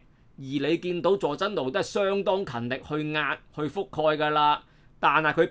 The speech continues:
標前壓迫幅度係始終都唔夠，你唔可以要求一個年紀大而本身佢呢個覆蓋力都唔係咁好嘅佐真奴做呢啲嘢，佢先天性嘅跑動能力始終係冇咁好。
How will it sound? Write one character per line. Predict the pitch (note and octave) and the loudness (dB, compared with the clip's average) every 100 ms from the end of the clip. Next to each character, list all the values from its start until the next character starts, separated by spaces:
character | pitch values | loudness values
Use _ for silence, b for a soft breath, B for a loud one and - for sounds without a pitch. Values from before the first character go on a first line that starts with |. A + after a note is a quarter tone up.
| - | -2
標 | A#3 A#3 A#3+ | -6 -2 -4
前 | A#3 C3 A#2+ | -4 -6 -4
壓 | D3 D#3+ | 0 -2
迫 | D#3 G#3+ - | -2 -8 -10
幅 | - E3+ - | -8 -8 -6
度 | D3 | -2
係 | C3 B2+ | 0 -2
始 | - A#2 C#3 F#3+ | -6 -6 -4 -2
終 | A#3+ A#3 | -2 2
都 | A#3+ | 0
唔 | A3 G#2+ | 0 -4
夠， | A2 C#3 | -4 -2
你 | C#3 C3 | -2 -6
唔 | G2 G2+ | -12 -16
可 | F#2+ G#2 F#3+ | -8 -4 -4
以 | E3 D3+ | -4 -2
要 | F#3+ F#3+ | 2 2
求 | A2+ D#3+ | 0 -4
一 | |
個 | D3+ C#3+ | -4 -8
年 | C3 G#2 | -6 -4
紀 | D3 F#3 | -4 -2
大 | B2+ | -2
而 | B2+ B2 - | -2 -4 -6
本 | A2+ C#3 G3 | -8 -6 -4
身 | G3 G3 | -4 -4
佢 | D3+ C3+ b b b b | -8 -10 b b b b
呢 | G3 | 0
個 | G3 | 0
覆 | - - | 0 -2
蓋 | - D#3 | 0 0
力 | B2 | 0
都 | G3+ | -4
唔 | F3 B2 | -4 -4
係 | A#2+ B2 | 0 0
咁 | D#3 | 0
好 | D3 | 0
嘅 | F#3 | 0
佐 | C3+ B2+ | -2 -4
真 | D3+ F#3+ | -4 -4
奴 | A2+ | -4
做 | A#2 C3 | -4 -2
呢 | E3 | -2
啲 | E3 B2 | -2 -4
嘢， | A#2+ - - - - _ _ _ - | -4 -10 -20 -20 -20 _ _ _ -4
佢 | F#3 | -2
先 | F#3+ A#3 A#3 | -2 -4 -2
天 | A3+ A3 | -2 -2
性 | G3 F3 F3 - _ | -2 -2 -4 -14 _
嘅 | - F3 | -6 -2
跑 | - G3+ | 0 0
動 | E3+ | 0
能 | C3 A#2 | -2 -2
力 | B2+ C3 | -4 -6
始 | - E3 | -8 -8
終 | G#3+ | -4
係 | E3+ C3+ | -4 -4
冇 | C#3 | -4
咁 | C#3+ | -4
好。 | D3 A#2+ | -4 -4